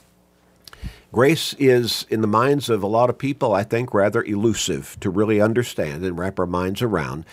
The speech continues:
to fully understand, to fully comprehend, to take in all that it means. Ultimately, what we're trying to get across, Jesus Christ, that's God's grace, in its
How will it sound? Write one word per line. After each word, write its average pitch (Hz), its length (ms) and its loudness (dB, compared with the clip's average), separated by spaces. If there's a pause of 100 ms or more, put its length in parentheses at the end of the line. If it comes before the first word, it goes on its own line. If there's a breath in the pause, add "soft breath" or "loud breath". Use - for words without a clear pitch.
(320 loud breath)
to 135 100 -2
fully 180 340 4
understand, 160 560 2
to 117 80 -2
fully 170 240 2
comprehend, 113 800 -2 (840 soft breath)
to - 80 -2
take 143 300 -4
in 113 180 0
all 101 220 2
that 101 140 0
it 101 100 -6
means. - 540 -4 (1040 soft breath)
Ultimately, 113 640 0
what 110 280 -4
we're 104 200 -2
trying 101 260 0
to 101 60 -2
get 98 120 0
across, 67 680 -6 (800 soft breath)
Jesus 104 420 0
Christ, - 600 -6 (600)
that's 82 220 -6
God's 78 240 -4
grace, - 560 -10 (260)
in 98 80 -2
its 90 160 -4